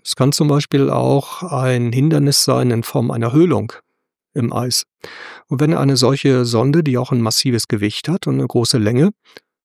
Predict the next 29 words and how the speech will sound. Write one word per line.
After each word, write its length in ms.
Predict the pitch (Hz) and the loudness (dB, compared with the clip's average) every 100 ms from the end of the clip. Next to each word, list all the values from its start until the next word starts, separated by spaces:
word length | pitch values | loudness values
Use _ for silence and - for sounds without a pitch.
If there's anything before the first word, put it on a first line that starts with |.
| _ - | _ -2
durchfällt, 600 | 131 113 - 139 202 - - | 0 2 2 2 2 -4 -2
unten 380 | 143 127 127 | 0 2 0
aufschlägt, 800 | 123 113 - - 175 - - - - | 0 0 0 0 0 -2 -14 -14 -4
ebenfalls 640 | 135 156 143 113 117 - - - | 0 2 2 -2 -2 -8 -8 -4
Mission 280 | 117 - 143 | -2 0 2
over, 540 | 139 131 107 - 131 147 | 2 2 -2 -4 -6 -4
ja, 100 | 123 | -2
und 460 | 165 120 110 - - | -2 -2 -6 -10 -8
das 460 | - 117 - - - _ _ - | -4 -2 -4 -6 -8 _ _ -2
muss 300 | 127 147 143 | 0 2 0
man 320 | 143 139 139 | 0 2 0
natürlich 540 | 131 - 135 143 - _ _ _ _ | 0 0 0 -2 -8 _ _ _ _
vermeiden. 480 | - 135 113 104 127 _ _ - - - - - - - - - | 0 2 2 0 -4 _ _ -20 -20 -18 -16 -16 -16 -20 -20 -6
Und 120 | 135 | -2
der 120 | 131 110 | 0 2
dritte 360 | 127 202 170 | 2 2 2
und 100 | 120 | 2
letzte 380 | 120 151 - 123 | 0 0 -2 -2
Aspekt 640 | 113 - 113 - - - - | -2 -4 -4 -6 -10 -18 -10
ist 260 | 156 - 135 | -4 0 2
der, 300 | 123 139 120 | 2 0 0
was 180 | 143 | -2
passiert, 680 | - 170 - 147 156 - - - | -2 -2 0 2 2 0 -10 -4
wenn 120 | 147 | 0
wir 140 | 151 135 | 2 2
wirklich 240 | 143 147 | 0 -2
die 140 | - 143 | -2 -2
Eiswassergrenze 800 | 123 - 131 127 107 104 117 | -2 -2 -2 -2 -2 -2 -2
erreichen? 560 | 123 110 113 117 - | -4 -4 -4 -6 -8